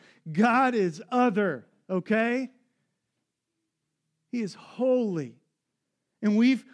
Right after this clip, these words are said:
we've made God so earthly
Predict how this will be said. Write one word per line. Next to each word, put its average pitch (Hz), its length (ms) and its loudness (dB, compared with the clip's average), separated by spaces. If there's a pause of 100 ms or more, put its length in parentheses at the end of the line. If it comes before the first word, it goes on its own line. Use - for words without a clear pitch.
(120)
we've 226 420 2
made 247 540 -2
God 202 400 -2
so 185 560 -6
earthly 208 800 -4